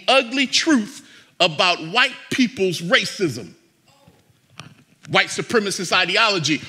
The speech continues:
or the spirit of white supremacy, you don't tell on the sins of your forefathers and your foreparents.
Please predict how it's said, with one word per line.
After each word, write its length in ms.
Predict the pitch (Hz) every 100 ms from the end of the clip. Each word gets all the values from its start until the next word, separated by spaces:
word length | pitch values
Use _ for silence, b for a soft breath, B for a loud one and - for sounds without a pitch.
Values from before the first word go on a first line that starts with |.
| B
or 120 | 208
the 120 | 185 185
spirit 560 | - - 302 285 262
of 180 | 214 170
white 200 | 214 202
supremacy, 680 | - 185 311 277 214 175 - - - _ _ _
you 360 | - 151 240
don't 320 | 254 254 285 -
tell 380 | 320 330 349
on 520 | 302 254 180 139 117 98 _ b b -
the 80 | 175
sins 840 | - 254 214 170 151 127 - - B B -
of 160 | 160
your 100 | 151
forefathers 760 | 156 196 165 - 147 131 110 117
and 120 | 135
your 100 | 123
foreparents. 1120 | - - 98 - - - - - - - -